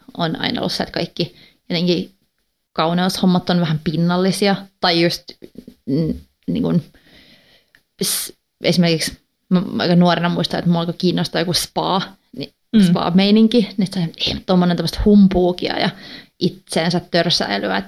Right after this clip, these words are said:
Speaker 1: no niin, ehkä se, että humpuuki oli sellainen
Speaker 2: Mm.
Speaker 1: vahva sana, mitä meidän himas käydet-, käytettiin. Et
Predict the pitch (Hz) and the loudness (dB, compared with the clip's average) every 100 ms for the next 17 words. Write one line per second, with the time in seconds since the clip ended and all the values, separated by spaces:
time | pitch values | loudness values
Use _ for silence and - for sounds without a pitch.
0 | - _ _ _ 233 294 339 320 - 262 | -12 _ _ _ 0 2 2 0 0 -2
1 | - - 233 233 190 180 170 175 170 - | -4 -2 4 6 6 4 0 -2 -2 -6
2 | - 165 247 180 170 175 175 170 170 170 | -4 0 4 4 4 2 0 -2 -2 -4
3 | 160 175 170 165 170 175 - 180 190 - | -2 -2 0 0 0 -2 -2 -2 -4 -8
4 | - - 196 196 - 214 - | -8 -4 -4 -4 -4 -4 -4